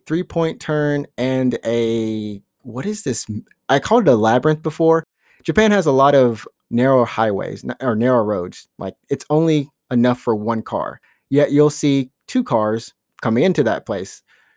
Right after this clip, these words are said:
So they want you to be able to drive on a very narrow road. So they simulate that by making an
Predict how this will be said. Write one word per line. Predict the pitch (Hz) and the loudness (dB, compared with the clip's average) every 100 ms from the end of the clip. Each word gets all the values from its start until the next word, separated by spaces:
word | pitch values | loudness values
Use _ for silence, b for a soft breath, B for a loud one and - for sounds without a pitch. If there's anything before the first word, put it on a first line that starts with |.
| _ | _
So | - 143 139 | 0 2 4
they | 143 | 4
want | 156 165 170 | 4 2 0
you | 151 | -2
to | |
be | 143 | 0
able | 139 | -2
to | 127 | -2
drive | 110 113 113 110 - - | -4 -2 -2 -4 -8 -8
on | 117 113 | -6 -4
a | 107 | -4
very | 110 107 | -4 -4
narrow | 107 107 | -4 -4
road. | 104 139 156 156 - | 0 0 0 -2 -6
So | 123 | -2
they | 113 | -2
simulate | - 196 185 131 123 | 2 2 4 4 2
that | 120 104 | 0 0
by | 117 | 0
making | 123 127 127 | -2 -2 -4
an | 104 | -6